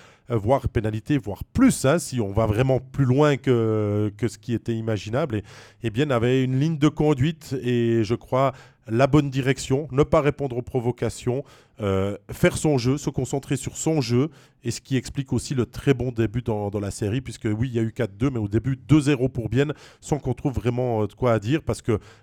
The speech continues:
euh, Berne, euh, passait à côté, Berne s'énervait beaucoup,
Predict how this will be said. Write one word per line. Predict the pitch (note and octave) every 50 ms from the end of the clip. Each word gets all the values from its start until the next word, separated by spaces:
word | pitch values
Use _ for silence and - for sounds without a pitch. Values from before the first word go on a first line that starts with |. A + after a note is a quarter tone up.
| _ -
euh, | A2
Berne, | G2+ A#2+ D3 C#3 A2 B2 A#2 G#2 - - - _ _ -
euh, | A#2 A2 G#2 G2 G2
passait | - E3 D#3 - - E3
à | C#3+ -
côté, | - C3 B2+ A#2+ - C#3+ D3 D#3 E3+ F3+ F3+
Berne | C3+ A#2+ C#3+ B2+ A#2 A2+ G#2+
s'énervait | - - E3 E3 D#3+ D3 B2 A#2+ C3+
beaucoup, | B2 A2+ A#2 G#2+ - - D#3 F3 F#3 F#3+ F#3+ E3+ D3+